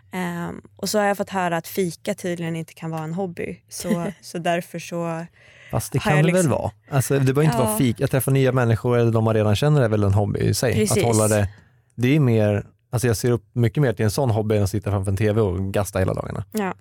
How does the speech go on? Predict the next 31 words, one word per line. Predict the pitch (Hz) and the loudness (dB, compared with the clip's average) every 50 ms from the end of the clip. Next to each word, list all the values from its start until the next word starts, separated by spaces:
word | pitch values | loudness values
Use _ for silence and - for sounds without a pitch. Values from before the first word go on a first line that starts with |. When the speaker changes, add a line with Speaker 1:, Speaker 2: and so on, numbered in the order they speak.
| _ _ _ _ _ _ _ _ _ - - - - - - - - - _ _ | _ _ _ _ _ _ _ _ _ -20 -20 -20 -18 -18 -18 -20 -20 -20 _ _
Speaker 1:
precis. | - - 202 - - 196 190 - - - | -12 -12 -10 -10 -10 -14 -14 -14 -16 -18
Kanske | - - 226 220 214 - 202 | -12 -8 -8 -6 -6 -6 -6
det. | - - 180 - - - - - - - 226 | -6 -8 -10 -16 -16 -14 -14 -12 -6 -2 0
Speaker 3:
Mm. | 220 208 208 202 | 0 0 2 2
Speaker 1:
Men, | |
Speaker 3:
<laughs> | |
Jag | 196 196 | 2 2
tror | 196 190 | 2 0
det. | 190 196 | 0 -2
Speaker 1:
eh, | 202 214 - | -4 -4 -2
ja, | 233 247 254 - - | 0 0 0 0 0
nej, | 247 247 247 | 0 -2 0
men | 240 247 | -2 -4
så | - 240 | -4 -2
det, | 220 226 247 226 - | 0 0 0 0 0
det | 208 240 240 226 | 0 -2 -2 -2
skulle | - - 208 208 | -2 -4 -4 -2
jag | 202 190 | -2 0
nog | 185 170 | -2 -2
säga. | - 170 165 160 151 143 - - | -2 -2 -2 -2 -2 -4 -6 -6
Eh, | - 180 175 175 170 170 170 170 170 170 - _ _ _ - _ _ _ _ - | -6 -6 -6 -6 -6 -6 -8 -8 -10 -12 -14 _ _ _ -20 _ _ _ _ -18
fi-, | - - 220 - | -8 -6 -6 -6
fika | - - - 226 208 185 - - - 190 180 | -6 -4 -2 -2 -2 -2 -4 -8 -8 -6 -6
har | 170 170 156 | -4 -4 -4
jag | 160 165 | -4 -6
nog | 160 165 170 | -8 -10 -10
som | - - 185 180 170 180 185 - | -12 -12 -12 -12 -12 -12 -14 -14
hobby | - 170 170 165 - - - - - _ _ _ _ | -14 -14 -14 -12 -12 -12 -14 -14 -16 _ _ _ _
och | - 117 | -2 0
Speaker 3:
Mm. | 110 113 113 - - _ _ | 2 2 2 0 -4 _ _
Speaker 1:
passion. | - 185 - - - - - - 202 185 | -10 -10 -8 -8 -10 -10 -10 -12 -18 -20